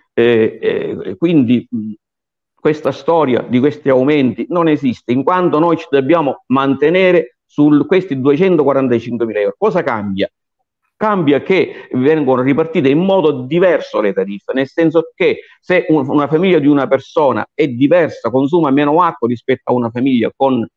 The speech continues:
cinque, con cinque persone, quindi ci sarà una diversa ripartizione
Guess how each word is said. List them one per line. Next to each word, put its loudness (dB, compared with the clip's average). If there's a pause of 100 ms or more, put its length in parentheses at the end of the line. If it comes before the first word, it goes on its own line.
(140)
cinque, -2
con 2
cinque 0
persone, -2
quindi -2
ci 2
sarà 0
una 0
diversa 0
ripartizione -4